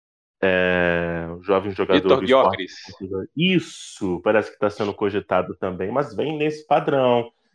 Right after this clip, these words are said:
Speaker 1: de ser jovem. Ah, não, traz o
Speaker 2: Na
Speaker 1: jovem
Speaker 2: verdade,
Speaker 1: todo.
Speaker 2: o,
Speaker 1: Fala.
Speaker 2: o Gyökeres, ele é mais velho que o Osimhen.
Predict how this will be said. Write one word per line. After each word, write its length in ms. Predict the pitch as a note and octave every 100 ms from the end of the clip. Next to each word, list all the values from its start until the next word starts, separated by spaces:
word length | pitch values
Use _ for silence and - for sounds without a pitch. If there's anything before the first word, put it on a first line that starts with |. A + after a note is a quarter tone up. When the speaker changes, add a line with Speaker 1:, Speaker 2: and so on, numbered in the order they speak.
| _
Speaker 1:
de 80 | F#2+
ser 280 | - G#2 G#2+
jovem. 640 | G#2 G2+ G#2+ G2+ F#2+ F2+ - _ _ _
Ah, 360 | G2+ B2+ C#3 A2+
não, 380 | A#2 B2 F2+ -
traz 300 | A#2+ C3 C3+
o 60 |
Speaker 2:
Na 100 | C3+
Speaker 1:
jovem 200 | E3+ F#3+
Speaker 2:
verdade, 520 | C3+ C#3+ D3+ G#3+ G3+ D#3
Speaker 1:
todo. 100 | C#3+
Speaker 2:
o, 440 | B2+ A#2 G#2 G2
Speaker 1:
Fala. 240 | G#2 F#2 F#2
Speaker 2:
o 120 | B2
Gyökeres, 540 | B2+ C#3+ D#3+ F#3+ F3
ele 120 | E3 E3
é 20 |
mais 240 | D#3+ D3
velho 220 | C3 D3+
que 80 | -
o 40 | G3
Osimhen. 480 | A3 D#4 E3 D#3+